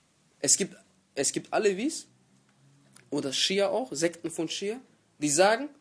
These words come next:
mit Allah, äh, mit Ali, seiner Erlaubnis, kommt die Sonne.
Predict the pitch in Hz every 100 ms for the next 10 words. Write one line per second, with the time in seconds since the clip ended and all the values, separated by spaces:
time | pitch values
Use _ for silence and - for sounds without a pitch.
0 | _ _ - 151 180 220 - 160 160 165
1 | 170 - 185 226 269 330 - _ _ 143
2 | 175 180 175 208 - 220 - 185 170 147
3 | 139